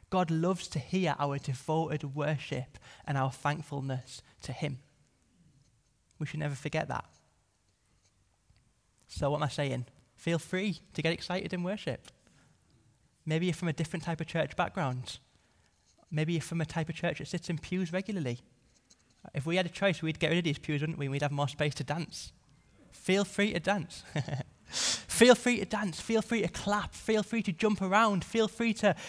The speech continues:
cheer. Feel free to do whatever. Extravagant worship is really important. All right, just to make comment on the disciples' reaction and Jesus' response, 'cause it's a big part of the story.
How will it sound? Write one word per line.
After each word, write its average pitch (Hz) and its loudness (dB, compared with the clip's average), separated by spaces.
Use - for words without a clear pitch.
cheer. 240 8
Feel - -2
free 202 -4
to 165 -4
do 185 -6
whatever. 202 -6
Extravagant 160 -6
worship 156 -2
is 131 -8
really 127 -4
important. - -8
All 160 10
right, 147 8
just 233 6
to 233 6
make 208 8
comment 190 6
on 170 6
the 165 4
disciples' 156 4
reaction 156 4
and 147 0
Jesus' 147 2
response, 196 6
'cause 185 2
it's 175 2
a 156 2
big 175 2
part 165 6
of 165 6
the 170 -4
story. 202 6